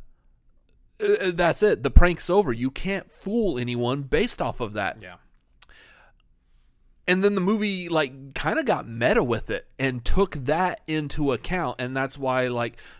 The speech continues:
Speaker 1: a-, again, from the trailer, you saw a lot of 'em, he's like, "Well, I can't do this. I've got to be in disguise."
Speaker 2: Yeah.
Speaker 1: Because people recognize him, and that was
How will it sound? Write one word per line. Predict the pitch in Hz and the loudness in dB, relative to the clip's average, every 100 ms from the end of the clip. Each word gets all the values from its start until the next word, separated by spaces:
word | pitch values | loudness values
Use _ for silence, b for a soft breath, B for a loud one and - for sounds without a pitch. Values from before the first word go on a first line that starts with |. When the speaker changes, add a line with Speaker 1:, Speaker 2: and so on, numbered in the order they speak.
| B | B
Speaker 1:
a-, | 151 139 | -4 -2
again, | 147 143 120 117 | -2 -2 -2 -2
from | 135 127 | -2 -2
the | 113 | 0
trailer, | 143 135 120 | 0 0 0
you | 120 | -4
saw | - 123 113 113 117 | -2 0 0 -2 -2
a | |
lot | 120 123 | 0 0
of | 120 | 0
'em, | 123 113 | -2 -6
he's | 123 117 | -6 -2
like, | 117 123 | -2 0
"Well, | 151 180 | 0 2
I | 180 | 0
can't | 175 220 226 175 | -2 -6 -6 -6
do | 220 220 | -6 -4
this. | 170 180 175 | -4 -4 -4
I've | 170 | -4
got | 180 180 | -2 -4
to | 185 | -4
be | 196 196 | -6 -6
in | 190 190 185 190 | -6 -6 -6 -2
disguise." | 190 - 233 196 117 113 - B 123 | -2 0 0 0 0 -2 -6 B -16
Speaker 2:
Yeah. | 98 B B 151 | -16 B B -2
Speaker 1:
Because | 165 - 180 - | 0 4 2 4
people | - - 143 | 4 6 6
recognize | 160 196 151 123 123 113 131 | 4 2 -4 -4 -2 -2 -2
him, | 123 | -2
and | 131 131 | 0 2
that | 143 | 2
was | 147 156 | 4 2